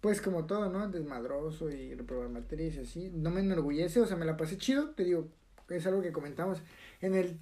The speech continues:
que es técnicamente el episodio anterior, pero va a salir después. Ahí hay un enrollo ahí de tiempos, este, pero, pues, no me arrepiento de nada, o sea, me la pasé también bien verga. Me corrieron y tiene sus consecuencias, pero,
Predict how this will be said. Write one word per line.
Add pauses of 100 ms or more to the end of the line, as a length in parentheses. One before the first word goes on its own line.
que
es
técnicamente
el
episodio
anterior,
pero
va
a
salir
después. (480)
Ahí
hay
un
enrollo
ahí
de
tiempos,
este, (680)
pero,
pues,
no
me
arrepiento
de
nada,
o
sea,
me
la
pasé
también
bien
verga. (100)
Me
corrieron
y
tiene
sus
consecuencias,
pero,